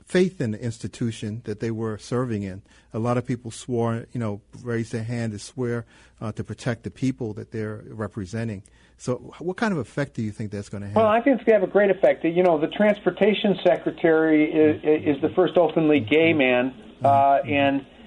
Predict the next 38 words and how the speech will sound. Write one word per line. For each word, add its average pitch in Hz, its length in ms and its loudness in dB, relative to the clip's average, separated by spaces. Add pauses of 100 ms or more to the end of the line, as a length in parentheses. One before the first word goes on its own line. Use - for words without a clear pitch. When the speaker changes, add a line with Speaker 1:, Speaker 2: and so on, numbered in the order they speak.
(160)
Speaker 2:
and 165 120 4
I, 170 180 2
I 165 120 2
Speaker 1:
Mm-hmm. - 60 -2
Speaker 2:
gotta 196 200 2
tell 196 220 4
you 185 260 6
that, 160 180 2 (640)
that 165 200 4 (160)
if, 165 320 0 (180)
if 160 200 0
you 196 120 4
recall, 180 680 4 (120)
a 147 100 0 (180)
tremendous 196 600 4
amount 180 320 4
of 139 100 4
our 139 140 6 (140)
C 175 180 4
I 160 120 6
A 156 400 2 (480)
operatives 160 720 2 (100)
and 135 220 -4
people 165 460 2
left 165 440 2 (200)
in 123 100 -4
the 135 80 2
Speaker 1:
Yeah, 135 60 6
Speaker 2:
last 147 180 4
Speaker 1:
yes. 143 100 -6
Speaker 2:
administration. 139 720 2
Speaker 1:
Okay. 113 100 -14 (400)
Speaker 2:
My 175 180 2
understanding 180 720 4
is, 143 200 4
is 143 160 -2
that 139 200 6
they're, 139 320 6